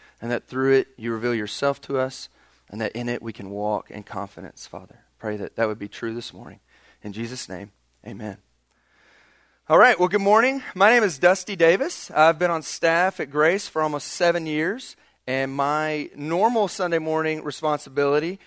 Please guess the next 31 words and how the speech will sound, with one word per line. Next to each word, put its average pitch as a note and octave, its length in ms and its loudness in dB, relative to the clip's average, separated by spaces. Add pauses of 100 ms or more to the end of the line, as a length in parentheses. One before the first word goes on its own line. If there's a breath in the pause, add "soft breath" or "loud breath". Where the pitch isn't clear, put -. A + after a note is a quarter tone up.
(240 soft breath)
or B2+ 120 -2
joy, D3 400 2
I C#3+ 100 4
guess, C#3+ 320 2
is D3 100 -12
getting E3 200 2
to - 20 0
hang F3 220 0
out E3+ 180 4
with E3 120 -2
the - 80 -2
fifth G3 260 -2
and E3 100 -6
sixth - 320 -4
graders D3+ 360 2
across D#3+ 320 0
the D3 60 -14
street D#3 440 -4 (380 soft breath)
in E3 220 0
Club D#3 260 -2
fifty-six. - 840 -6 (840 loud breath)
Whoop! - 840 12 (160)
Some E3 200 2
of D3+ 80 -2
the C#3 260 0
leaders D3 440 0
there B2+ 340 0 (840 loud breath)
got C#3 160 4
my B2 80 -2
back. A#2 380 -2 (180)
<laughs> G3 160 4